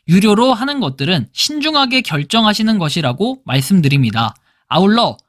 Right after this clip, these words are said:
무료로 하는 것들 역시 각자의 판단으로 선택해서 결정하시는 점이라는 것을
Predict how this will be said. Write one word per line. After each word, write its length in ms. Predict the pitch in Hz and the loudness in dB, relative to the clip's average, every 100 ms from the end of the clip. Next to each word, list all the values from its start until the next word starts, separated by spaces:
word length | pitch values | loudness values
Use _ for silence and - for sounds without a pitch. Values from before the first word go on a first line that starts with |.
| _ _ | _ _
무료로 460 | 156 247 277 294 | -6 -2 -2 -2
하는 280 | 254 285 294 | -2 -4 -6
것들 380 | 247 208 240 156 | -6 -4 -4 -4
역시 480 | 120 - 185 151 - _ - | -6 -6 -4 -4 -8 _ -10
각자의 580 | - - _ 196 196 214 | -8 -8 _ 0 2 0
판단으로 480 | 233 240 247 220 208 | -2 0 0 -2 -4
선택해서 760 | 233 233 233 220 151 214 247 _ _ | -4 -6 -6 -6 -4 -2 -2 _ _
결정하시는 800 | - 143 147 - 208 196 208 208 196 | -6 -4 -2 0 0 0 -2 -2 -2
점이라는 420 | 147 160 156 165 | -4 -2 -2 -2
것을 380 | 131 120 202 | -2 -2 -2